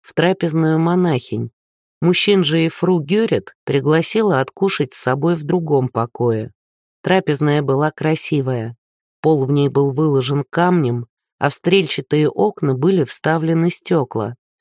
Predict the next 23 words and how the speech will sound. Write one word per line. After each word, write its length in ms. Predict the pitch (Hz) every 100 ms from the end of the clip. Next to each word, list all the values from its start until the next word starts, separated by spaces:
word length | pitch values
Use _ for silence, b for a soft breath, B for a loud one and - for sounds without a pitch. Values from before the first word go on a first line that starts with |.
| _ _
Она 240 | 147 180
соединялась 840 | 202 - 160 135 160 175 190 170 139
дверью 460 | 139 180 180 165
с 80 | 151
другой 460 | 135 180 170 190 139
комнатой, 800 | - 151 135 117 107 107 113 - _ _ -
где, 200 | 135 143
должно 440 | 139 143 139 160
быть, 160 | 143 156 -
тоже 260 | 180 135
были 260 | 113 127 131
окна 420 | 135 139 - 127
со 180 | - 135
стеклами, 720 | - - 190 - 135 120 107 - _ _
потому 320 | - 131 135 135
что 180 | -
Кристин 500 | 131 - 160 - 135
видела, 440 | 139 180 147 131 123
что 240 | - 131
туда 300 | - 139 139
проникают 720 | 131 135 143 143 - 139 127
солнечные 840 | - - 147 135 135 - 139 139 139
лучи. 520 | 147 160 - 131